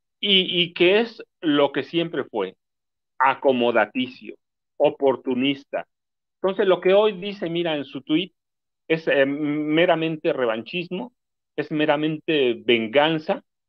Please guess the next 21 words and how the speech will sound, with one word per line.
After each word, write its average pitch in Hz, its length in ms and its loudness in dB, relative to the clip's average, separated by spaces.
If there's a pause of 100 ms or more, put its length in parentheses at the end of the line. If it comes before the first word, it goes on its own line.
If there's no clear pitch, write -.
(240)
y, 131 460 -4
y, 123 40 4
eh, 120 160 -2
está 170 340 -2
salido 139 460 -2
de 113 120 -2
toda 127 300 4
realidad. 98 540 -2 (400)
Ya 139 180 4
te, 127 300 2 (300)
te 123 80 -4
expliqué, 123 380 -4
él 175 100 -2
dice 156 280 -4
que 117 240 -2
los 117 260 -2
cambios 151 500 -2
a, 107 340 0
a, - 80 -6
al 113 420 0
ine, 151 340 -2